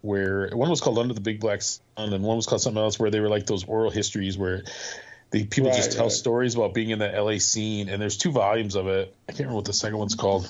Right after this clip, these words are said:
Speaker 1: More New Adventures in the New World or More Adventures in the New World or something. But I gotta tell you, it was just such a,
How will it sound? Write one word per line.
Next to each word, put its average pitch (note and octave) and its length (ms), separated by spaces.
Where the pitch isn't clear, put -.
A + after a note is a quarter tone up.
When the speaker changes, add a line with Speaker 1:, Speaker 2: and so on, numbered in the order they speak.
Speaker 1:
More B2+ 320
New B2+ 180
Adventures A2 420
in G#2+ 40
the G2+ 60
New G2+ 100
World G#2 300
or - 40
More G2 120
Adventures G#2 380
in F#2+ 40
the G#2 60
New G2+ 80
World G#2 100
or G2 60
something. G2+ 260
But A2 140
I C3 80
gotta B2+ 140
tell C#3 200
you, D#3+ 80
it A2+ 100
was A2+ 160
just A2+ 200
such A#2 240
a, G2 240